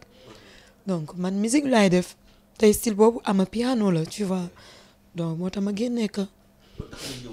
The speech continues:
Speaker 2: di ñoddi à la américaine, di garaaw garaawlu.
Speaker 1: Parce que c'est mon style. Samay style la.
Speaker 2: Mais lan lañ mën a xaar ci clip boobu? Euh, parce que waa ji nee na ma clip bi damay ragal mu génn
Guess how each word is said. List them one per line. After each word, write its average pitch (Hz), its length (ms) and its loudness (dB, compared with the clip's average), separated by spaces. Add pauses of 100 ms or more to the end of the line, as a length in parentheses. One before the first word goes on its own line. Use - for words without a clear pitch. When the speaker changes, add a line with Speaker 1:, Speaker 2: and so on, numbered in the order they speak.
Speaker 2:
di 117 120 -16
ñoddi 113 280 -2
à 110 80 8
la 104 80 10
américaine, 104 640 6
di 117 100 6
garaaw 107 460 8
garaawlu. - 400 6 (140)
Speaker 1:
Parce 214 140 -12
que 220 80 -2
c'est 220 140 -2
mon 208 160 2 (100)
style. 285 320 -4 (2250)
Samay 175 280 -2
style 208 340 0
la. 262 80 -6 (840)
Speaker 2:
Mais 135 140 -12
lan - 160 -14
lañ - 100 -16
mën 113 120 -6
a 107 40 0
xaar 104 240 4
ci - 100 0
clip 107 220 4
boobu? 98 300 6 (320)
Euh, 98 80 6
parce 107 320 0
que 117 80 2
waa 107 180 6
ji 101 120 -2
nee 107 120 2
na 104 80 2
ma 101 140 -2
clip 110 220 -2
bi 107 60 -4
damay 107 200 4
ragal 104 200 4
mu 101 140 0
génn 101 200 4